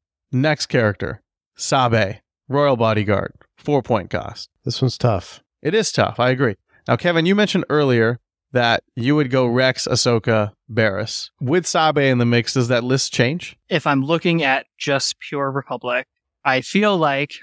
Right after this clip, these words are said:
Speaker 3: my hands are tied here because my options are Cody, which we're not getting into, is not an option, right? But it will be. I'm gonna give him a try. That's not fair. That's not fair, 'cause I am gonna start giving
Speaker 2: Yeah.
Speaker 3: that guy a try. But I feel like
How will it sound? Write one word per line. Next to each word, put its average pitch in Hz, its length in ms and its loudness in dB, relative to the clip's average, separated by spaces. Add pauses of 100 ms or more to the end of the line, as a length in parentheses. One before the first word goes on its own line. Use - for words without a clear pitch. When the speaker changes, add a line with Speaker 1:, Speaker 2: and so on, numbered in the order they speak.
(120)
Speaker 3:
my 139 140 2
hands 143 340 0
are 135 120 0
tied 139 320 0
here 123 280 -8
because 120 680 -6 (380)
my 156 200 2
options 143 340 0
are 131 240 0
Cody, 147 540 0 (180)
which - 360 -6 (420)
we're 151 160 -2
not 131 180 0
getting 127 160 -6
into, 127 460 -8
is 135 160 -6
not 135 180 2
an 123 60 -4
option, 120 320 -6
right? 123 160 -8 (280)
But 226 100 0
it 254 40 2
will 190 160 2
be. 139 120 -2
I'm 170 80 2
gonna 190 120 2
give 175 100 2
him 139 80 -6
a 127 40 -6
try. 120 220 -8
That's 160 160 0
not 156 160 -2
fair. 117 280 -10 (280)
That's 156 160 -2
not 139 120 -2
fair, 127 180 -4
'cause 151 160 -2
I 156 100 2
am 160 340 0
gonna 151 180 0
start 139 300 -2
giving 135 220 -6
Speaker 2:
Yeah. 156 140 0
Speaker 3:
that 98 80 -12
guy 120 140 -8
a 123 60 -12
try. 120 380 -14
But 151 160 -12
I 143 120 0
feel 214 240 -4
like 208 240 -4